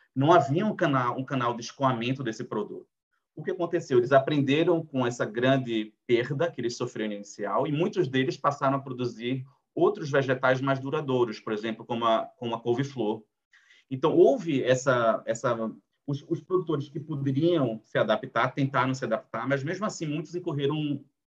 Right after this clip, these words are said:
é, custos muito altos. Então, é, uma terceira, uma, um terceiro fator que afe-, que a,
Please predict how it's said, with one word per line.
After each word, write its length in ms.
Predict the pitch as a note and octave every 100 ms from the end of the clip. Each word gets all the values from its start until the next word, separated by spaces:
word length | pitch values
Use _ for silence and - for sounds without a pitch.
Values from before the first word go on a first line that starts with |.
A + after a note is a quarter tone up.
| _ _ -
é, 180 | B2
custos 400 | B2 C3+ D3 F3+
muito 280 | D#3 D#3+ G3+
altos. 400 | - - - - _ _ _ _ _ _ _
Então, 800 | D#3 D#3+ E3+ D#3 D3+ C#3+ C3 A2+
é, 540 | - B2 A#2 A2+ G#2+ - _ _ -
uma 240 | F3 F3+
terceira, 960 | - F3+ C3+ - F3+ G#3+ G3+ B2 A2 - _ _ _ _ -
uma, 180 | C3 C3+
um 60 |
terceiro 400 | C#3+ D#3 - F#3+
fator 440 | G3+ E3+ C#3 B2 A2
que 80 | C3
afe-, 360 | B2 - C#3
que 180 | B2+ C3+
a, 120 | A#2+